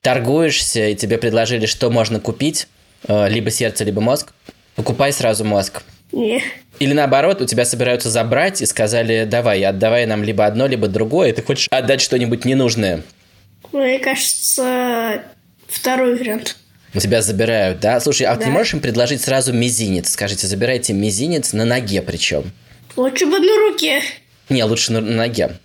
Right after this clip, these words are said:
Speaker 1: На моей ноге он совсем маленький, незаметный и просто ненужный.
Speaker 2: Мгм.
Speaker 1: Окей, и они сказали, только сердце или мозг?
Speaker 2: Да.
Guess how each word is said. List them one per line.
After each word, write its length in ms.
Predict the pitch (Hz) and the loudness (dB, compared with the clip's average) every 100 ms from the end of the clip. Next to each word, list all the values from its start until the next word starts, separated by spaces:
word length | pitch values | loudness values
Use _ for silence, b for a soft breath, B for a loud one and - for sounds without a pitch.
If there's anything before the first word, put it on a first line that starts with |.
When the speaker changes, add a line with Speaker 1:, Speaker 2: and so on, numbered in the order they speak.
| _ _ | _ _
Speaker 1:
На 80 | 104 | -2
моей 120 | 104 | 0
ноге 160 | 110 110 | 0 0
он 60 | 95 | -2
совсем 260 | 101 101 | -2 -2
маленький, 400 | 92 101 98 92 | 0 0 -2 -2
незаметный 560 | 87 85 90 92 87 78 | -2 -2 -2 -2 -2 -4
и 340 | - 82 80 - _ _ - | -2 -2 -2 -4 _ _ -4
просто 280 | 87 - | -2 -2
ненужный. 500 | 85 87 82 - 67 - - - | -2 0 0 -2 -6 -10 -12 -4
Speaker 2:
Мгм. 440 | 269 269 226 294 _ - | -4 -2 -6 -8 _ -4
Speaker 1:
Окей, 480 | 95 95 120 110 101 | -2 0 0 0 2
и 80 | |
они 160 | 107 123 | 2 0
сказали, 360 | 120 120 123 107 | 0 0 0 0
только 300 | 135 127 117 | -2 -2 -2
сердце 400 | - 131 135 135 | -2 -2 0 0
или 140 | 120 | 0
мозг? 340 | 110 87 - - _ _ | 0 -2 -6 -20 _ _
Speaker 2:
Да. 300 | 277 214 214 | -6 -4 -4